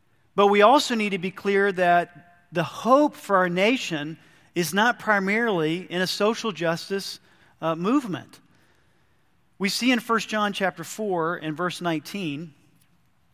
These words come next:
it says, "We love because" what? Because he first loved us. We love because he first loved us.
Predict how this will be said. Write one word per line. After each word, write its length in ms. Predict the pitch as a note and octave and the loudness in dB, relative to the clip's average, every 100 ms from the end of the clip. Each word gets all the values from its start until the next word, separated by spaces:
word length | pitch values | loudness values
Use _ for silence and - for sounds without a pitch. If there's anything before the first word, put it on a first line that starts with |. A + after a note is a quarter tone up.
| _ _ _ _ _ _ _ _ _ _ _ _ _ _ _ _ _ _ _ _ _ _ _ _ | _ _ _ _ _ _ _ _ _ _ _ _ _ _ _ _ _ _ _ _ _ _ _ _
it 40 | - | -4
says, 180 | G#3 E3 | -2 0
"We 240 | F#3+ C#4 | 2 4
love 580 | C4+ G3+ F3 G3 F3+ D#3+ | 8 10 10 8 2 -4
because" 800 | G3+ - G#3+ G3 E3 - - - _ | -4 2 4 6 2 -4 -10 -16 _
what? 420 | F3+ E3 B2+ - - _ _ _ _ _ _ _ _ _ _ _ _ _ _ _ _ _ _ | -2 -2 -2 -10 -20 _ _ _ _ _ _ _ _ _ _ _ _ _ _ _ _ _ _
Because 320 | F#3+ G#3 F#3+ | -4 -2 -2
he 160 | - A3 | -2 -4
first 600 | - - A#3+ B3+ A#3+ - | -4 -4 0 0 -2 -4
loved 340 | B3 B3 G3+ | 2 2 4
us. 440 | A#3 B3 F3 - - - - | 2 2 2 -6 -10 -16 -12
We 220 | E3+ A3+ | 0 4
love 320 | C#4+ B3 G#3+ G#3+ | 6 8 8 6
because 320 | F#3+ G3+ - | 0 -2 -2
he 140 | G3 | -4
first 640 | D3 - A3+ A#3+ - - - - _ _ | -4 2 2 2 -2 -12 -20 -20 _ _
loved 440 | F#3 G3+ G3+ E3+ | 2 4 4 0
us. 580 | E3+ F#3 D3 A#2 - - | -2 0 0 -4 -14 -16